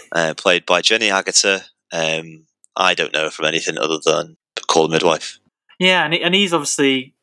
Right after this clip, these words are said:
Speaker 2: you know, immediately flirting with her when his mate's just been slaughtered in front of him.
Speaker 1: <laughs> Yeah.
Speaker 2: How's he, how's he playing silly buggers flirting in the hospital with this woman <laughs> so soon after his mate's been
Speaker 1: Well, he wakes up three weeks later. They say that, "Oh, your, your, your parents are notified or whatever. Your mate's dead.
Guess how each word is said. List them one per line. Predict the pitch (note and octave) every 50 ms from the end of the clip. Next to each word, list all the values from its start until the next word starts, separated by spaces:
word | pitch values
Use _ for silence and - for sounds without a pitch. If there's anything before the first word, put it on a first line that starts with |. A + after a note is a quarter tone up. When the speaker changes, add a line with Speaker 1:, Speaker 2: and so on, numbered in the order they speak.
| _ _ _ _ _ _
Speaker 2:
you | - F3+ F3
know, | C#3 A2+ A#2 B2
immediately | C3+ D#3+ E3 E3 D#3+ D#3+ - C#3 C3
flirting | - - F3+ F3+ F3 A#2+ B2
with | A#2 A2
her | A#2 A2+
when | A#2+ C#3+ C#3
his | C#3+ C3+ -
mate's | E3 F3+ G3+ D3+ -
just | - E3+ - - -
been | A#2+ A#2
slaughtered | - - - F3 F3+ F3+ F3 - C3+ A#2+
in | A#2+ A2+
front | - E3 E3 D#3+
of | C3+
him. | A#2+
Speaker 1:
<laughs> | A2 -
Yeah. | D3 D3+ F3+
Speaker 2:
How's | G3 G3 G3+
he, | F#3+ - E3+
how's | G#3 A#3 A#3 A3+
he | B3 A3+
playing | - A3+ A3 G#3+ G#3
silly | G3+ - B3 A#3 A#3+
buggers | F3+ D#3 C3+ B2+ A#2 - -
flirting | - F3+ G3 F3 D3 C#3
in | B2+
the | C3
hospital | C#3+ C#3 - - - - - - - - -
with | D3 D3
this | D3+ - -
woman | E3 F#3+ F#3 - - - - - B3+ -
<laughs> | - - - - - -
so | - - - - A3 G#3 G#3+
soon | - - B3+ B3+ B3 A3+ G3+
after | G3 F3+ - - F#3
his | F3+ F3 F3+
mate's | G3 G#3 A3 G3+ - -
been | - A#3+
Speaker 1:
Well, | D3+ D#3+
he | E3
wakes | E3 F3 F3 E3 - -
up | D#3+ -
three | - - B2+ B2+
weeks | B2+ A#2 - -
later. | A#2+ A#2 F#2 D#2 D2 D2+ D2+ - -
They | G#2
say | - - - A2 G#2
that, | F#2+ F#2+ E2+ A1+
"Oh, | D#2 E2+ E2 D#2+
your, | D#2+ D#2+ D#2+ D#2 - - -
your, | D#2 D#2+ - _ _ -
your | D#2+ - -
parents | F#2 F2 D2 - -
are | E2
notified | E2 E2 D#2+ - - - D#2+ D#2+ D#2 -
or | E2
whatever. | E2 D#2+ D#2+ D#2+ D#2+ D#2 D#2+
Your | - D#2+ E2+
mate's | F2+ F2+ F#2 - - -
dead. | - E2 D#2 D#2+ D#2+ D#2+